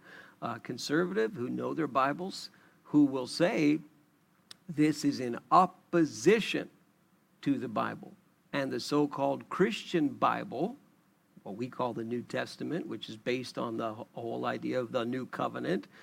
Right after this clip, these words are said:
this is a sham. This is a,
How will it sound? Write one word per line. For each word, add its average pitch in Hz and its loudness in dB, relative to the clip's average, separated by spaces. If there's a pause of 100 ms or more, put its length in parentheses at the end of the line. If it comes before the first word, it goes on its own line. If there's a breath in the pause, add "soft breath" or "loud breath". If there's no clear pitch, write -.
(300 loud breath)
this 202 2
is 113 -4
a 110 -4
sham. - 0 (420)
This 143 -4
is 127 -6
a, 113 -6